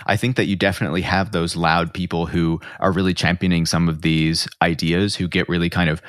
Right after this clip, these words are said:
personally invested in the companies and the products. You know, certainly Ed can tell us a lot about how that works with Tesla. Um, but then, you know, on the other hand, as I was saying, like,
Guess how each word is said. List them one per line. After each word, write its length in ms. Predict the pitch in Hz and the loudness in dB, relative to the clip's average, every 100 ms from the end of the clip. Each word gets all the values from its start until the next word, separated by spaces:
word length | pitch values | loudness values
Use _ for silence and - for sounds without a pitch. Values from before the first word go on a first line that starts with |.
| - - | -18 -16
personally 760 | - 107 101 104 104 101 95 | -2 0 2 2 2 2 2
invested 720 | 82 78 82 82 - 101 104 - | 0 0 0 0 0 2 0 -2
in 380 | 85 87 85 85 - - | 0 2 2 0 -4 -6
the 80 | 92 | -4
companies 480 | - 90 90 87 87 | 0 2 2 2 4
and 100 | 82 | 0
the 60 | 78 | 2
products. 520 | 85 85 95 - - | 2 4 2 0 -2
You 80 | 85 | 0
know, 160 | 78 | 0
certainly 560 | 85 92 73 85 80 82 - - | 0 0 2 2 2 0 -8 0
Ed 200 | 92 85 | 0 2
can 120 | 92 | 0
tell 180 | 90 82 | 2 2
us 120 | 82 | 0
a 60 | 82 | 0
lot 180 | 80 82 | 0 0
about 180 | 82 | 0
how 120 | 80 80 | 0 0
that 180 | 78 | 0
works 240 | 76 80 - | 0 -2 -6
with 100 | 80 | -2
Tesla. 460 | 90 90 107 120 - - - 95 | -2 2 2 0 -4 -12 -2 0
Um, 400 | 98 98 95 - - _ | 2 2 0 -2 -14 _
but 160 | 110 92 | 0 2
then, 400 | 107 107 101 - _ | 2 4 0 -2 _
you 80 | 107 | 0
know, 160 | 101 90 | 2 2
on 120 | 107 | 2
the 140 | 101 104 | 4 4
other 180 | 139 117 | 2 2
hand, 400 | 82 76 90 - _ | 0 0 -2 -4 _
as 160 | 95 107 | 0 2
I 60 | 107 | 2
was 180 | 87 80 | 2 0
saying, 460 | 175 123 80 95 - | 0 0 0 -4 0
like, 260 | 101 - | 0 0